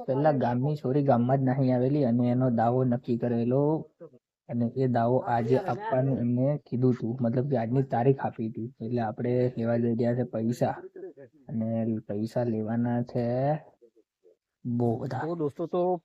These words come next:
પંચ પેલી ત્યાં ગયેલી અને દાવાનું મતલબ કે છોરા પાર્ટી તરફથી કે પૈસાનું સેટિંગ થયું નહોતું, એટલે હવે પછી ચાર, સાંજના ચાર વાગ્યાની વાત કરી હતી કે ચાર વાગે ફરી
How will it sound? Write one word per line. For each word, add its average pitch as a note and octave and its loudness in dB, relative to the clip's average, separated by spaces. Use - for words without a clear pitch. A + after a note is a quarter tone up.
પંચ D3 -6
પેલી D3+ -4
ત્યાં D#3 -4
ગયેલી E3 -2
અને C#3 -4
દાવાનું D3 -4
મતલબ D#3 -4
કે E3 -2
છોરા D3 -2
પાર્ટી C#3+ -6
તરફથી C#3+ -6
કે - -18
પૈસાનું D3 -6
સેટિંગ D3+ -6
થયું D3 -2
નહોતું, C#3+ -4
એટલે C#3+ -4
હવે C#3+ -2
પછી C#3+ -6
ચાર, C#3+ -4
સાંજના C#3+ -4
ચાર C3+ -4
વાગ્યાની C#3+ -2
વાત C#3 -4
કરી D#3 -4
હતી F3+ -10
કે - -16
ચાર C3+ -6
વાગે C3+ -4
ફરી C#3 -4